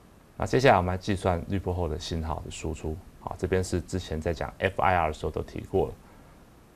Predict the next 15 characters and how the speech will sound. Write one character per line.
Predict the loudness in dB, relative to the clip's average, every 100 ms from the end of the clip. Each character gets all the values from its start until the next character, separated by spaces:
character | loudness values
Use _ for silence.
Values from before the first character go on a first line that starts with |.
| -10
好， | -6 -6 -8 -20 -20 -20 -20 -20 -20 -20 -10
然 | 0 6
后 |
得 | 8
到 | 10 10
输 | 8 4
出 | 4
讯 | 4
号 | 6 6
会 |
得 | 4 0
到 | 0
这 | 0
样 | 0 -2
子。 | -8